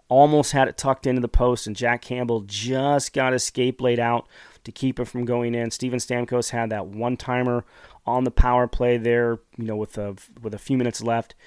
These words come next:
in the third period. I mean, even Sheldon Keefe, when he was asked about it on Saturday, said he thought it was going in. Morgan Rielly thought it was going in. Steven Stamkos thought it was going in.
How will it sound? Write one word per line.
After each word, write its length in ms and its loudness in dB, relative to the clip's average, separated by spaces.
in 140 -2
the 80 -6
third 260 -4
period. 220 4
I 60 0
mean, 120 0
even 140 0
Sheldon 400 0
Keefe, 520 -6
when 140 -8
he 60 -6
was 120 -8
asked 300 -4
about 280 -4
it 140 -10
on 160 -8
Saturday, 480 2
said 180 -4
he 80 -4
thought 240 4
it 60 0
was 100 -6
going 280 -2
in. 320 -4
Morgan 260 -8
Rielly 380 2
thought 200 4
it 60 0
was 140 -4
going 260 -2
in. 260 -2
Steven 300 -12
Stamkos 540 0
thought 220 4
it 60 2
was 140 -2
going 280 0
in. 240 -2